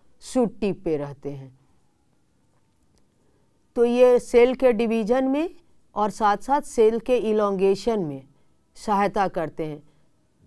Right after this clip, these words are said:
जब पौधों पर प्रकाश पड़ता है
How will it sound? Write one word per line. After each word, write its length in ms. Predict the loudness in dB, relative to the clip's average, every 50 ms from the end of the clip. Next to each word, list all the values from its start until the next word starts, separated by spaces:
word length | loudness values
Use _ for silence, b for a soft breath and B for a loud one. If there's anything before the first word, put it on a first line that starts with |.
| _ _ -8
जब 340 | -2 0 0 0 0 -2 -2
पौधों 480 | 0 0 0 0 -2 -2 -2 -2 -2
पर 220 | -2 -4 -4 -4 -4
प्रकाश 580 | -4 -6 -6 -6 -2 0 0 0 0 -2 -4
पड़ता 480 | -4 -2 -2 -2 -2 -2 -4 -4 -4 -4
है 360 | -4 -4 -6 -6 -8 -10 -12